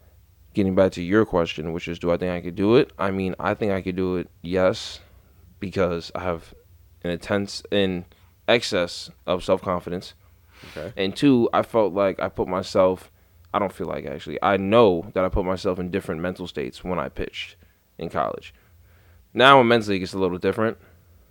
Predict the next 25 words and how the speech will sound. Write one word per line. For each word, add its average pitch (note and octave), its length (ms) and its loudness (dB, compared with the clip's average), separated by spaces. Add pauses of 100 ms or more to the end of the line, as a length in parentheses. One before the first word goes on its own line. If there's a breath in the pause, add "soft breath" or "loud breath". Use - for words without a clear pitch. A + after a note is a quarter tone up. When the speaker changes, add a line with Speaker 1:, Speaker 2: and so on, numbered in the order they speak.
(500 soft breath)
Speaker 1:
But F#2 320 4
in F2+ 240 -4
college, A#2 460 6
I F2+ 160 -2
definitely F#2 460 0
f-, - 200 -18
there G#2+ 160 2
was A2 140 2
a G#2 60 -2
big G2 420 -2
day, G#2+ 320 6
like, F2 200 0
starting C#3+ 440 8
day E3 320 6
and A#2+ 80 0
every A2+ 180 4
other G2 160 4
day E2+ 260 4
were D#2+ 140 -2
completely F2 320 -6
different D#2 240 -6
mind-, A#1+ 200 -4
mindsets E2+ 500 -2
and D#2+ 100 -6
mentalities. D2 640 -6